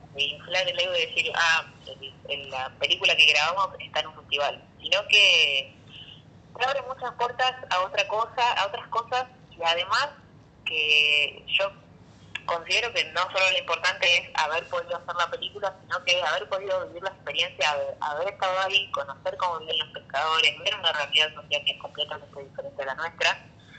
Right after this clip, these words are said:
y si se puede poner un granito de arena como para cambiar esa realidad o para que esa gente esté mejor,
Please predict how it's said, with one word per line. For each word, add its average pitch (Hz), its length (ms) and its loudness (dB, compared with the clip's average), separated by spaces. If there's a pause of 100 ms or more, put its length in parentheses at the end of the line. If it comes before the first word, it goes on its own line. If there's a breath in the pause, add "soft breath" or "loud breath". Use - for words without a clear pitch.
(380 loud breath)
y - 120 -14
si - 100 -10
se 143 140 -2
puede 196 520 2
poner 165 300 2
un 160 80 -8
granito 165 360 -2
de 160 80 4
arena 160 280 2
como 127 260 -6 (100)
para 135 220 4
cambiar 165 360 2
esa 180 180 -2
realidad 160 600 4 (100)
o 143 100 -6
para 135 260 -2
que 131 140 0
esa 143 200 -6
gente 147 260 -4
esté 143 180 -6
mejor, 165 400 -2